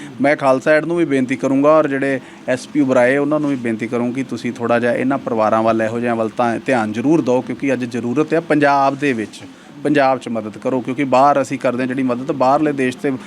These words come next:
ਉੱਥੋਂ ਦੀਆਂ ਸਰਕਾਰਾਂ ਬਹੁਤ ਕਰ ਦਿੰਦੀਆਂ, ਪਰ ਆਪਣੇ ਪੰਜਾਬ ਦੇ ਵਿੱਚ ਜ਼ਰੂਰ ਮਦਦ ਕਰਨ, ਮੇਰੀ ਬੇਨਤੀ ਹੈ ਇਹਨਾਂ ਨੂੰ।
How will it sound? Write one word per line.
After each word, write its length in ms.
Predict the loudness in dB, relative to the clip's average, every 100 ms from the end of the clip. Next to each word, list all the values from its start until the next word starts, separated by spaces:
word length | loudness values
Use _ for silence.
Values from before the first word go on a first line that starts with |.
| -16 -12 -8
ਉੱਥੋਂ 220 | -4 0
ਦੀਆਂ 140 | 0
ਸਰਕਾਰਾਂ 460 | 0 0 2 4 4
ਬਹੁਤ 200 | 2 2
ਕਰ 180 | 0 0
ਦਿੰਦੀਆਂ, 260 | -2 -2
ਪਰ 120 | 0
ਆਪਣੇ 280 | 0 0 -4
ਪੰਜਾਬ 420 | -2 0 2 2
ਦੇ 80 | 0
ਵਿੱਚ 220 | -6 -6
ਜ਼ਰੂਰ 300 | -8 -4 -2
ਮਦਦ 280 | -2 -2 -4
ਕਰਨ, 180 | -4 -2
ਮੇਰੀ 240 | -2 -4
ਬੇਨਤੀ 440 | -4 -4 -4 -4 -4
ਹੈ 40 |
ਇਹਨਾਂ 180 | -4
ਨੂੰ। 100 | -8